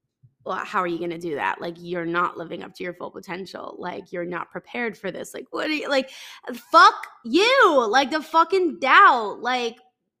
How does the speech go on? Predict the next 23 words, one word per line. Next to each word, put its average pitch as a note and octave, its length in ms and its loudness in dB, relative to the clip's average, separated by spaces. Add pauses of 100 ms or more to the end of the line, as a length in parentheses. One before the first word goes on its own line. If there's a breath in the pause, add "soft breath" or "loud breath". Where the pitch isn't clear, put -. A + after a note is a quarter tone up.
(440)
drown." A#3+ 720 -2 (380 soft breath)
Um, A3+ 600 -6 (1300 soft breath)
and, A3 440 -10 (480 soft breath)
but B3 100 -8
I'm, A#3+ 240 -4
I'm A#3 140 -8
not A#3+ 160 -4
gonna E4+ 160 -4
let D4 160 -8
that A3+ 180 -10
stop B3 400 -6
me G3 180 -10
because G3+ 440 -12 (120)
I, G3 160 -2 (160)
I've A3+ 220 -4
said D#4+ 220 -8
this G#4+ 200 -8
once C4+ 300 -6
and A#3+ 100 -8
I'll A3 120 -6
say - 380 -10
it D#4+ 80 -8
again. G3+ 540 -8